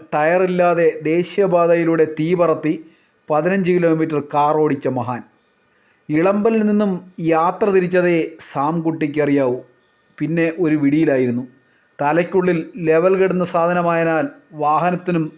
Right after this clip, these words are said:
ലഹരി പിടിച്ചതുപോലെയായിരുന്നു പോക്ക്. വിളക്കുടിയിൽ വെച്ച് സാംകുട്ടി ഓടിച്ചിരുന്ന കാറിൻ്റെ മുൻഭാഗം വലതുവശത്തെ ടയറാണ് പഞ്ചറായത്. ഇരിക്കുന്നതിൻ്റെ തൊട്ടരികിലായിട്ടും പഞ്ചറൊന്നും പുള്ളി അറിഞ്ഞില്ല. കുന്നിക്കോട്ടെത്തിയപ്പോഴേക്കും ടയറൊക്കെ അരഞ്ഞു തീർന്നു.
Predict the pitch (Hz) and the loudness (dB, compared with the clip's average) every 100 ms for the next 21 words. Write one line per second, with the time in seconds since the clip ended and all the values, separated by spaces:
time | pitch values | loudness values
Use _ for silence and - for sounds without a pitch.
0 | 165 139 151 165 156 151 147 147 139 135 | -4 -2 0 -2 -2 -4 -2 0 0 0
1 | 135 127 131 127 127 120 _ _ _ _ | -2 -4 -4 -6 -6 -14 _ _ _ _
2 | _ _ 151 165 185 202 208 208 190 190 | _ _ -2 0 0 -2 -2 -2 -2 0
3 | 190 190 - _ _ _ _ _ - 160 | -2 -2 -12 _ _ _ _ _ -8 -2
4 | 156 185 190 202 190 180 180 175 165 160 | -2 -2 -4 0 0 0 0 -2 0 0
5 | 165 170 165 151 - _ _ _ - 156 | 0 0 0 -2 -8 _ _ _ -4 -2
6 | 190 180 190 185 170 151 156 160 185 180 | 0 2 2 2 -2 -2 -2 0 0 -2
7 | - 160 160 156 151 151 151 147 151 143 | -6 -2 0 0 0 -2 -2 -2 0 0
8 | 131 123 - _ _ _ _ _ - 143 | -2 -6 -12 _ _ _ _ _ -4 0
9 | 165 170 180 175 175 175 170 165 190 180 | 0 0 -2 0 0 0 0 0 2 2
10 | 175 175 170 156 - - 147 156 165 160 | 2 0 0 -4 -8 -6 -4 -2 0 0
11 | 156 151 151 147 143 139 131 - - _ | 0 0 0 0 0 0 0 -2 -10 _
12 | _ _ _ - 151 180 190 190 185 185 | _ _ _ -6 -4 -2 0 0 0 0
13 | 180 180 180 175 175 156 - 147 156 165 | 0 2 2 0 -2 -4 -6 -4 -2 -2
14 | 160 160 143 151 156 139 123 | -2 -2 0 0 0 0 0